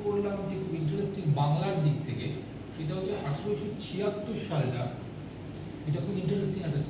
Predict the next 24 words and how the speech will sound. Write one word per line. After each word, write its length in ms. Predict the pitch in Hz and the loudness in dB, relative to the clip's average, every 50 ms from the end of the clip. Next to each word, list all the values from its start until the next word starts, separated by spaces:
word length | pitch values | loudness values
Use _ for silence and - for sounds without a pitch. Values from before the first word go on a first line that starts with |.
| - - | -2 -4
সাল। 160 | - 104 95 90 95 - - - - - - - - - - | -4 -4 -4 -6 -6 -8 -8 -10 -10 -10 -10 -10 -10 -4 0
এই 100 | 143 143 | 2 4
আঠারোশো 480 | 143 143 147 143 190 196 196 - 208 - - | 4 4 2 2 0 0 0 -2 -2 -4 -4
ছিয়াত্তর 520 | - - 165 180 190 190 190 - 208 208 208 208 - | -6 -4 -4 -2 0 0 -2 -2 -2 -4 -4 -4 -2
সালে 340 | 214 208 208 208 208 208 214 427 415 415 - - - | 0 0 2 4 4 4 2 2 -2 -4 -2 0 0
জিন্নার 440 | - - 185 185 196 196 202 196 202 | 0 0 0 0 0 0 0 0 0
জন্ম, 220 | 208 202 202 196 151 - - - - - - - - - | 0 0 0 0 0 -2 -2 -4 -6 -8 -10 -10 -6 -4
আঠারোশো 420 | - 156 151 185 196 190 - 202 - - | -2 0 0 0 0 0 0 0 -2 -2
ছিয়াত্তর 560 | - 196 196 190 190 190 196 202 202 196 - - | -4 -2 -2 -2 -2 -2 -2 -4 -4 -4 -4 -4
সালে 200 | 202 202 196 196 190 196 196 196 - - - - | -4 -2 -2 -2 -2 -2 -4 -6 -8 -8 -6 -4
সৈয়দ 280 | 160 170 185 190 190 - | -2 0 0 2 2 2
আহমেদ 460 | 147 151 156 185 208 196 196 - 190 | 2 2 2 0 0 -2 -4 -4 -2
খান 440 | 190 180 160 151 - - - - - - - - - 156 | 0 0 2 2 2 0 -2 -4 -6 -8 -8 -6 -2 -2
কলকাতায় 520 | 170 170 160 190 190 190 202 202 196 175 | 0 0 0 0 0 0 0 2 2 2
গিয়ে 280 | 156 151 - - 147 127 - - - | 4 4 4 4 4 2 2 0 -2
তিনি 140 | 160 160 165 | -2 -2 0
ব্রাহ্ম 420 | 156 139 139 143 151 151 - - - - | 2 2 4 6 8 8 8 8 6 4
সমাজের 340 | - 180 180 185 190 190 185 185 | 2 0 -2 -2 -2 -2 -2 -2
সঙ্গে 180 | 180 185 175 156 151 | -2 -2 2 2 2
যোগাযোগ 300 | 147 160 170 165 180 - - 170 | 2 2 0 0 -2 -2 -4 -2
করে 160 | 160 151 147 151 151 151 165 | 0 2 2 2 2 0 0
ওই 140 | 196 202 196 - - | 0 0 0 0 0
ফরম্যাটটাকে 680 | 156 156 175 185 190 196 202 202 - - 214 208 - 202 170 | 0 0 2 2 2 2 0 0 0 -2 -2 -2 -2 0 0
নিয়ে 240 | 165 165 160 143 | 2 2 2 4